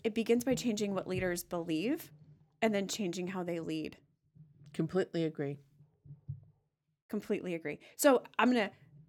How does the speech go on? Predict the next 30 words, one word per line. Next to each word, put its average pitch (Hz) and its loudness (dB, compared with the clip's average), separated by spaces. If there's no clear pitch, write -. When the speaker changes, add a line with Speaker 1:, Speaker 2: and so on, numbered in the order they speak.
Speaker 1:
tie 233 4
that 202 6
into 202 -2
the, 175 -2
when 208 -2
you 233 0
said 214 -2
when 180 -4
H 233 0
R 226 2
is 220 -4
out 196 0
and 226 -4
about, 185 -4
you 190 -6
know, 170 -6
looking 220 0
to 226 -4
engage 196 -2
with 208 -2
employees, 185 -2
these 285 4
are 359 6
where 302 8
we 269 6
need 233 4
ideas. 196 0
How 247 4
do 254 0
we, 220 -2